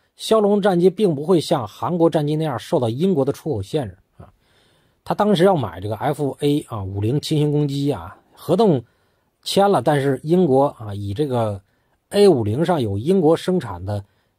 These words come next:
机体配件儿啊，叫马丁贝克弹射座椅啊，阻止，阻止了韩国向这个安廷啊出口这个军机啊。其实这个英国多次啊，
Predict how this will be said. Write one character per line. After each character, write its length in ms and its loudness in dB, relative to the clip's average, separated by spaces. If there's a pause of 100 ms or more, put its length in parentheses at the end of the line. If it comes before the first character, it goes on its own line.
(180)
机 140 -2
体 120 0
配 140 0
件 100 2
儿 140 -2 (160)
啊， 220 -16 (100)
叫 220 -10
马 260 -4
丁 240 0
贝 220 2
克 180 -4
弹 180 -8
射 140 2
座 140 2
椅 360 -6 (160)
啊， 240 -18
阻 360 -8
止， 340 -6
阻 180 0
止 120 2
了 80 0
韩 200 -4
国 180 0 (440)
向 320 -2
这 80 -2
个 60 -6
安 100 -2
廷 200 0 (140)
啊 140 -10
出 180 -6
口 160 -4
这 160 -6
个 160 -2 (300)
军 180 -4
机 160 -6 (240)
啊。 220 -18 (800)
其 140 2
实 180 4
这 140 4
个 140 2
英 180 0
国 140 4
多 280 0
次 260 -6
啊， 200 -14